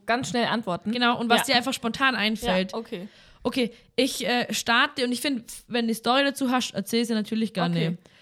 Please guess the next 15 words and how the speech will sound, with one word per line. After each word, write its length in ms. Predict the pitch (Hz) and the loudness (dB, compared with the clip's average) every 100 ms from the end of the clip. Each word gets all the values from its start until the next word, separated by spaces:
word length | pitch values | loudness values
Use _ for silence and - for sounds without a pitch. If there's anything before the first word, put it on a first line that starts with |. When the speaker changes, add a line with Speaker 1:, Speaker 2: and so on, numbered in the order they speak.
| - _ - | -20 _ -4
Speaker 1:
aber 160 | 220 254 | -4 -2
kann 220 | 294 240 | -2 -4
ich 120 | 285 | -2
dir 160 | - 196 | 0 0
auch 120 | 254 | 2
Fragen 240 | 339 359 | 0 -2
stellen, 260 | - 349 349 | -4 -4 0
oder 80 | 277 | 4
Speaker 2:
Ja, 80 | |
Speaker 1:
wie 40 | 269 | 6
machen 80 | 262 | 6
Speaker 2:
natürlich, 300 | 359 302 247 | 6 6 4
Speaker 1:
wir's? 100 | 285 | 4
Speaker 2:
genau. 120 | 320 254 | 6 6
Also, 220 | 240 | 2